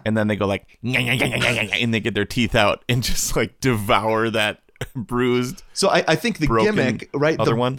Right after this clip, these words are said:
Speaker 2: the bit of that would have worked on your kids, which is, like, that's the joke, right? They're little cute things, and then they bare their teeth and they're scary. I, I, I
Speaker 1: See, I, I think, okay, knowing my kids,
Speaker 2: Yes.
Speaker 1: I think that would have backfired.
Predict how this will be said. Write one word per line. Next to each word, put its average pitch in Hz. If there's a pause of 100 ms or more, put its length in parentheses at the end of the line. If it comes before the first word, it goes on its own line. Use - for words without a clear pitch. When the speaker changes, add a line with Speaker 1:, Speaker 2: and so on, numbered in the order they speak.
Speaker 2:
the 131
bit 165
of 120
that 120 (140)
would 135
have 113
worked 135 (240)
on 127
your 123
kids, -
which 127
is, 123
like, 120 (140)
that's 165
the 202
joke, 151
right? 131
They're 143
little 156
cute -
things, 127 (120)
and 127
then 123
they 123
bare 127
their 123
teeth 123
and 120
they're 123
scary. - (520)
I, 143
I, -
I 147
Speaker 1:
See, 113 (140)
I, 101 (840)
I 131
think, 123
okay, 117 (160)
knowing 117
my 143
kids, 104
Speaker 2:
Yes. 131
Speaker 1:
I 127
think 120
that 107
would 110
have 92
backfired. 85